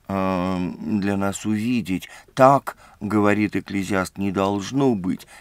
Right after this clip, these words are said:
Это плохо, это неправильно». И вот, м,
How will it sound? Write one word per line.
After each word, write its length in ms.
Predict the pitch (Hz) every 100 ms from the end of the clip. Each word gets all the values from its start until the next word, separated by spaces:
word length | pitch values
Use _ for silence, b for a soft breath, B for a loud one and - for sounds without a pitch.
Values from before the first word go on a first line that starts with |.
| -
Это 240 | 107 - 95
плохо, 540 | - 120 113 - -
это 200 | - -
неправильно». 920 | 90 90 - 101 92 80 55 - 57 B B B B _
И 140 | - 110
вот, 380 | 101 120 110 b b _
м, 580 | 98 98 101 101 101 95